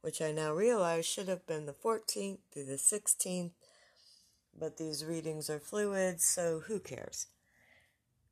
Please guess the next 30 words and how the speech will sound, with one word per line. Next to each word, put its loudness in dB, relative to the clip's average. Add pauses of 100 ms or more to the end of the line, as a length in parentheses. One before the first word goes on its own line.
(160)
All 2
right, 4
back 2
to -4
this 0
reading. -2
We're -4
gonna -2
keep -2
it -2
quick -4
and -2
dirty. 2
I've -4
got -4
the -18
Prism -2
Oracle 2
cards 2
out 4
here. 0 (1500)
And -8
Saggy, 0
you 0
start 4
with -2
intuition, -2
crossed 0
by -2
success. 0